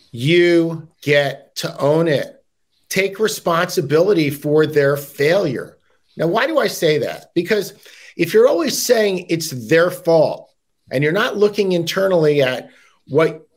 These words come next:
is happening in your world, how you can set them up for success, where the gaps are that you have, and it's always someone else,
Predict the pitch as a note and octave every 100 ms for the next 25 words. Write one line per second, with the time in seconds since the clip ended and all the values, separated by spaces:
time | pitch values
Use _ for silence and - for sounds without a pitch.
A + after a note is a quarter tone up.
0 | _ - C#3 D#3+ E3+ F3+ F3+ E3 D3 C#3+
1 | E3 D3+ C3+ G#2 D2+ - _ _ _ -
2 | F3+ G#3 G3+ G3+ F#3+ - - F3+ - -
3 | D#3+ D#3+ C#3 C#3 C3 A2+ - A2+ - A2
4 | D#2+ - - - _ _ _ B2 F#3 A#3+
5 | F#3+ F3 F3 E3+ - F#3+ D#3 C#3+ B2+ C#3+
6 | F3 C4 G3+ D#3+ C3 B2+ B2 C3 C#3+ C#3+
7 | - G3+ B3 G#3+ F#3+ - F#3+ E3+ D3+ C#3+
8 | E3 A3 - -